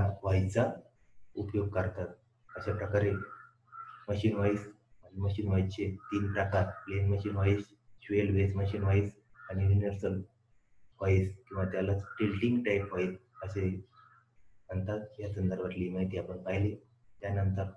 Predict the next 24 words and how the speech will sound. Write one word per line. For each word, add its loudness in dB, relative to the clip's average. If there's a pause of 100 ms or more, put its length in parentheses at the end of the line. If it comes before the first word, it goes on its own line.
(160)
वाईजचा -2 (340)
पुढचा 2
प्रकार 0
आपण -6
पाहणार 2
आहोत, -4 (320)
लेग 6
वाईज. 2 (1160)
आता -4
या 6
ठिकाणी 6 (580)
लेग 2
वाईज 6
संदर्भात 0
माहिती 2
पाहत 0
असताना 0 (400)
या -6
ठिकाणी 0 (1500)
हे -2 (600)
लेग 2
वाईज 4
दाखवलेलं 2
आहे. -4